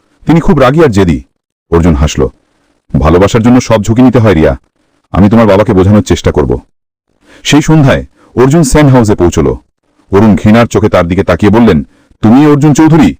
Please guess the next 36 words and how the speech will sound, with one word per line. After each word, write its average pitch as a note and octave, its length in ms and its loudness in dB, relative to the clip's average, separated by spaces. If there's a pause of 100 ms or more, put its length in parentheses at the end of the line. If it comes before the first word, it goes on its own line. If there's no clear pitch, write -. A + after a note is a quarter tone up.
(340)
আমার G2 240 0
মেয়ের G2 220 0
পেছনে A#2 240 0
পড়েছ?" D3+ 260 0 (760)
অর্জুন G#2+ 260 2
বিনীতভাবে C3 460 2
বলল, C#3+ 280 2 (400)
"আঙ্কেলজি, B2+ 460 0 (340)
আমি C3+ 180 2
রিয়াকে C#3 260 2
সত্যি - 320 -2
ভালোবাসি।" G2 460 -2 (600)
অরুণ C#3 200 2
বিদ্রুপ C#3 280 0
করে D#3+ 160 0
বললেন, C3+ 300 2 (160)
"হুম, C3+ 100 2
ভালোবাসা? F2+ 520 -2 (400)
শোনো A2+ 240 0
ছেলে, F#2+ 260 -2 (380)
তোমার G#2+ 200 0
পুরো B2+ 180 0
কোম্পানিও C3+ 500 0
আমার C#3+ 220 2
মেয়ের A2+ 260 2
এক G#2+ 200 0
বছরের B2 300 0
খরচের G#2 340 -2
সমান F2 340 0
নয়, C2+ 120 -6 (420)
আমাদের A2 280 0
সঙ্গে C#3 240 0
পাল্লা B2 260 0
দিতে D3+ 160 0
এসো F3 160 2
না।" B2 200 -2